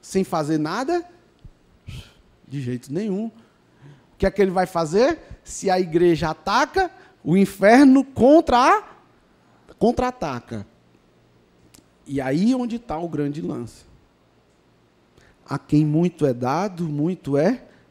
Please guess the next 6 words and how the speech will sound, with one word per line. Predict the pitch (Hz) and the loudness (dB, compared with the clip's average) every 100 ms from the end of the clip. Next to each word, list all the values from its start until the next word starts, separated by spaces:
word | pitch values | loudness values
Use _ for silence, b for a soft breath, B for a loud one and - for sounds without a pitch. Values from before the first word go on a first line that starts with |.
| - | -6
exigido. | 147 156 160 147 120 120 107 92 90 - - _ _ _ _ _ _ _ _ _ _ _ _ _ _ _ _ | -6 -4 -6 -8 -6 -6 -6 -10 -20 -20 -20 _ _ _ _ _ _ _ _ _ _ _ _ _ _ _ _
Então | - 262 | -4 -2
nós | 262 285 233 | 2 2 2
vamos | 190 294 277 | 2 2 0
ter | - 226 | 0 0
aflições. | 240 233 294 294 349 311 - | 0 -4 -4 -2 0 -2 -4